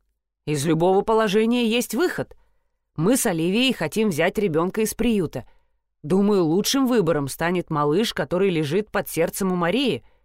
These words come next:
И я, и жена никому никогда не расскажем,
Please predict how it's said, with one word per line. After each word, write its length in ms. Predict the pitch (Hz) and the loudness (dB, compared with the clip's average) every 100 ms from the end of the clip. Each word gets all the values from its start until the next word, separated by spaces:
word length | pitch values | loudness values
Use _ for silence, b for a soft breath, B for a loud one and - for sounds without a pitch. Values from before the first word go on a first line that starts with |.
| _ _ - | _ _ -6
И 60 | |
я, 360 | 156 127 139 208 | -4 -2 0 2
и 100 | 175 | 0
жена 400 | 131 131 127 170 | -2 -2 -2 -2
никому 400 | 156 - 123 135 | -2 -4 -4 -2
никогда 460 | 156 151 147 143 | -2 -2 -2 0
не 100 | 170 | 0
расскажем, 580 | 175 175 - 269 151 131 | -2 -2 -2 -2 -2 -6